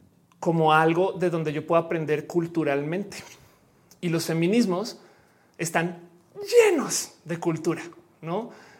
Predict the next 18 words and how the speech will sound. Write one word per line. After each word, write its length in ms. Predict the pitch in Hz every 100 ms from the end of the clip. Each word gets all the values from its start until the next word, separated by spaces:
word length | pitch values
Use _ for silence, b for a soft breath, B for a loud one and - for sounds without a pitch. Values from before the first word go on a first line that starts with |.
| B -
Eh, 280 | 165 160 -
eh, 240 | 156 156 160
es, 200 | 165 170
es 260 | 185 - -
absurdo 600 | 202 180 - 233 214 214
cómo 260 | 226 196
puedes 320 | - 160 175 175
tú 100 | 202
rascar 380 | 208 - 202
la 60 | 202
historia 260 | 196 208 208
feminista 460 | 208 180 143 -
en 80 | 180
México 280 | 180 180 208
desde 120 | 160
hace 140 | 135 165
cien 260 | 190 208 214
años, 560 | 254 247 - - -